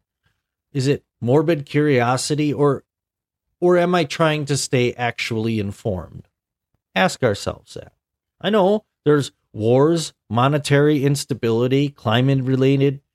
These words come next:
disasters, humanitarian crises of many flavors, and, and devious technocrats seeking to install their myriad forms of centralized control over our lives.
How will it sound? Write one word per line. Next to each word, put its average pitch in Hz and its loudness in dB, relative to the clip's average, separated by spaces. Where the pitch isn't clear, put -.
disasters, 135 0
humanitarian 131 2
crises 139 -2
of 147 0
many 185 2
flavors, - -10
and, 151 -2
and 143 0
devious 165 2
technocrats 135 -2
seeking 147 -2
to 135 2
install 139 2
their 135 2
myriad 165 4
forms 160 0
of 117 -2
centralized 135 0
control 131 0
over 110 2
our 120 2
lives. 131 -4